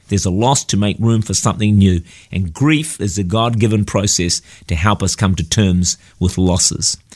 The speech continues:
The third way to cope with change is one step at a time.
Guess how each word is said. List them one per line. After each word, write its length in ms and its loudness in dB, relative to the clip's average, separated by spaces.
The 100 -2
third 260 2
way 140 2
to 80 -2
cope 220 -4
with 160 -6
change 360 0
is 180 -2
one 480 0
step 440 -2
at 160 0
a 120 -2
time. 480 -2